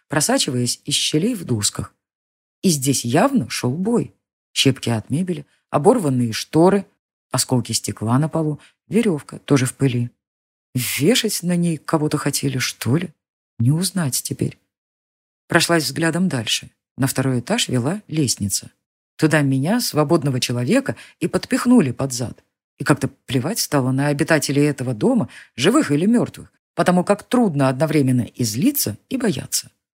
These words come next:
А сейчас я не просто злилась, я была в ярости. «Знаешь, я тебе благодарна за спасение от Чиполлино,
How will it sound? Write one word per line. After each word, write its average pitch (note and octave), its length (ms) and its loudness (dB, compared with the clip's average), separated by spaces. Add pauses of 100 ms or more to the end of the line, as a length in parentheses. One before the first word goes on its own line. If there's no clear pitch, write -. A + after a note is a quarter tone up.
(140)
А D3 100 0
сейчас - 440 0
я E3 80 0
не G#3+ 100 2
просто D3+ 340 -4
злилась, B2+ 460 -8 (160)
я E3 200 2
была F#3+ 220 2
в G3 40 -6
ярости. G#3 640 -2 (800)
«Знаешь, B3 880 -2
я F3 180 0
тебе C4 220 -2
благодарна B3+ 560 0
за D#3 120 -4
спасение F3 520 -2
от - 220 -6
Чиполлино, A3+ 680 2